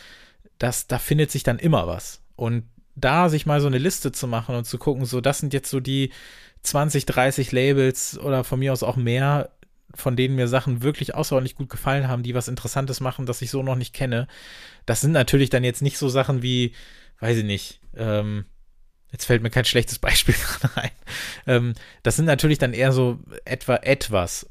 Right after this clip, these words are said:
kleinere Labels. Ich meine, selbst bei sowas wie Warp kann man mittlerweile ja auch sagen, ja, das hat, das ist vielleicht ein bisschen verwässert, aber nichtsdestotrotz sind da halt super interessante Leute drauf. Das gleiche gilt für Ninja Tune. Ich meine, die haben nicht umsonst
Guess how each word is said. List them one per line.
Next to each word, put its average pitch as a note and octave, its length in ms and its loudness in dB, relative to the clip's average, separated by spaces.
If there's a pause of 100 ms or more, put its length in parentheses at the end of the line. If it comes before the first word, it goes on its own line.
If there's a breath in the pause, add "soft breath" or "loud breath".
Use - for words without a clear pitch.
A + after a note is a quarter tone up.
(140)
kleinere G#2+ 420 0
Labels. F#2 380 -4
Ich - 60 -8
meine, A#2 180 0
selbst C3 260 2
bei B2+ 100 4
sowas C3 320 0
wie A2+ 120 0
Warp B2 460 4
kann C#3+ 160 0
man C#3+ 180 0
mittlerweile C3 500 2
ja A#2 160 2
auch A#2+ 100 -2
sagen, C3 360 -2
ja, B2 140 0
das B2 160 -4
hat, - 240 -4
das A#2+ 120 -4
ist B2+ 120 -6
vielleicht B2 240 0
ein B2+ 40 0
bisschen B2+ 220 -4
verwässert, D#3 640 0 (400 loud breath)
aber A2+ 140 -2
nichtsdestotrotz A#2 720 -2
sind A#2 160 -2
da A2+ 80 2
halt A2+ 140 0
super A2+ 240 0
interessante G#2 420 -4
Leute G#2+ 320 2
drauf. G#2+ 240 -8
Das - 180 -12
gleiche A2 300 -2
gilt G#2+ 160 -4
für A2 240 -4
Ninja A#2 340 0
Tune. G#2 300 -6
Ich - 100 -8
meine, A2+ 160 -2
die A#2+ 80 -2
haben A#2+ 120 0
nicht A2+ 140 -4
umsonst A#2+ 440 -2